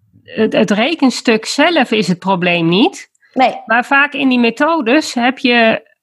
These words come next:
Speaker 1: allemaal verschillende, eh, soorten sommen achter elkaar.
Speaker 2: Ja.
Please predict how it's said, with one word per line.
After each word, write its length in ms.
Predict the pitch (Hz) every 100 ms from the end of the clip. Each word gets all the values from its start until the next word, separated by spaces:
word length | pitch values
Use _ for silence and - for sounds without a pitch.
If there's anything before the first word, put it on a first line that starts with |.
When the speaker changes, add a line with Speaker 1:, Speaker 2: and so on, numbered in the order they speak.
| _ -
Speaker 1:
allemaal 400 | 294 339 294 240
verschillende, 840 | 233 - 302 311 247 233 214 - _
eh, 140 | 208
soorten 500 | 214 - 320 339 262
sommen 460 | - - 294 294 233
achter 360 | 240 240 208
elkaar. 500 | 196 - 208 240 381
Speaker 2:
Ja. 120 | 254